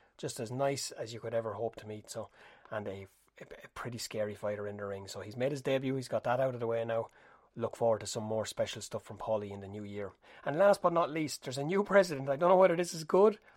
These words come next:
bad, or indifferent news, but there is a new president of the A I B A. He's, uh, Russian, and his name is Umar Kremlev. Um, it's this time of the, this time last year we were actually, no, was it this time last year? No, it, it was around this time of the year anyways where the big debate started.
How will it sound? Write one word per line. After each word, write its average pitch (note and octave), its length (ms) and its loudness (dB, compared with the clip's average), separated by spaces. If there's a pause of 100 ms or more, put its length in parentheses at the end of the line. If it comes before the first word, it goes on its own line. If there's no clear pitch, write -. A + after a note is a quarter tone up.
bad, F#3+ 260 6
or F3 80 2
indifferent E3 380 -2
news, D3+ 240 -2
but C3+ 120 -8
there D#3 100 2
is A#3 160 4
a A#3 60 2
new A3 140 4
president D3+ 420 2
of B2+ 100 -6
the C3+ 140 -4
A C3 100 2
I B2+ 120 2
B B2+ 180 -4
A. C3+ 200 0 (580)
He's, C#3 240 -6
uh, C#3 140 2
Russian, F#3+ 460 2
and D#3+ 100 -4
his C#3+ 80 -4
name D#3+ 160 0
is C#3+ 180 -6
Umar F3 360 4
Kremlev. D#3+ 420 -2 (720)
Um, C#3 460 -2
it's - 180 -12
this G3+ 200 -2
time G3 240 4
of E3+ 60 -4
the, F3 160 -8
this G3+ 140 -4
time G3 260 2
last G3 340 6
year C#3 160 -2
we C#3+ 180 -8
were C#3 160 -2
actually, C#3 400 -4
no, G3 220 -2 (180)
was G#3+ 140 -6
it A3+ 80 -2
this A#3+ 120 -8
time B3 140 -4
last B3+ 200 -2
year? A#3 140 -2 (380)
No, E3 140 -14 (220)
it, F3 180 -4
it G#3 80 2
was F3+ 120 0
around G#3 280 4
this G3 100 0
time F#3 180 2
of E3 60 -4
the E3+ 80 -4
year E3 120 2
anyways D#3 340 0
where C#3 80 -6
the B2+ 80 -4
big F#3+ 320 -2
debate D#3+ 300 0
started. C3 420 -4